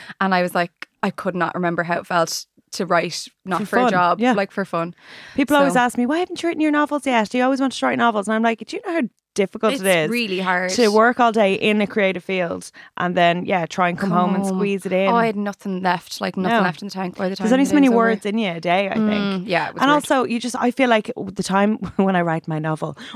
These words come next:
Speaker 2: will be when, like, I don't know, I move to, my husband gets a job in the States and I go with him and just sit in the
Speaker 1: Sit
Speaker 2: apartment
Speaker 1: in,
Speaker 2: and write
Speaker 1: yeah,
Speaker 2: all day. That's,
Speaker 1: yeah.
Speaker 2: that's the plan.
Speaker 1: So
Speaker 2: But that may never happen.
Speaker 1: we'll turn it back on you. How did you get here?
Speaker 2: How did I get here? Oh, God.
Speaker 1: <laughs>
Speaker 2: It's been
Speaker 1: She
Speaker 2: a
Speaker 1: took a
Speaker 2: long
Speaker 1: taxi.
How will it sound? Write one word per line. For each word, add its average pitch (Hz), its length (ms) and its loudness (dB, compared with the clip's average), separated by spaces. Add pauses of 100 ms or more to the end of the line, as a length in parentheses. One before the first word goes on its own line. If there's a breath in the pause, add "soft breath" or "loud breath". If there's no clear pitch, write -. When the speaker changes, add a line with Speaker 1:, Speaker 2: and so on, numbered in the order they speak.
Speaker 2:
will 190 160 4
be 190 140 -2
when, 170 320 2
like, 160 240 -4
I 175 100 0
don't 165 120 -6
know, 156 180 -2
I 165 140 0
move 165 360 -2
to, 156 320 0 (220)
my 180 260 0
husband 196 320 -4
gets 180 120 -4
a 175 40 -12
job 180 180 4
in 180 80 -6
the 165 60 -12
States 175 380 -4
and 180 60 -2
I 170 100 0
go 170 120 2
with 175 160 0
him 165 100 -6
and 160 100 -8
just - 220 -12
sit - 120 -2
in 190 80 -4
the 165 80 -2
Speaker 1:
Sit 156 80 -4
Speaker 2:
apartment 170 300 0
Speaker 1:
in, 180 40 -2
Speaker 2:
and 180 60 -2
write 175 200 4
Speaker 1:
yeah, 160 100 2
Speaker 2:
all - 60 -8
day. 147 220 -4
That's, 190 180 0
Speaker 1:
yeah. 190 240 0 (160)
Speaker 2:
that's 180 220 -10
the 185 100 -12 (120)
plan. 165 640 -4
Speaker 1:
So 240 300 -2
Speaker 2:
But 285 60 0
that - 60 -2
may 285 100 -2
never 294 160 -4
happen. 294 240 -8 (240)
Speaker 1:
we'll 220 100 0
turn 240 220 2
it 214 60 -6
back 214 200 -2
on 214 100 0
you. 190 180 -2 (480)
How 214 160 2
did 185 140 -8
you 254 120 0
get 180 180 -6
here? 156 160 -8
Speaker 2:
How 190 180 2
did 185 140 0
I 175 80 4
get 170 180 -2
here? 151 360 -8 (100)
Oh, 160 160 -8
God. 202 180 4
Speaker 1:
<laughs> - 300 -2
Speaker 2:
It's 185 140 -12
been 262 100 2
Speaker 1:
She 262 60 2
Speaker 2:
a 214 40 2
Speaker 1:
took 190 140 4
a 196 100 4
Speaker 2:
long 202 140 2
Speaker 1:
taxi. - 80 -8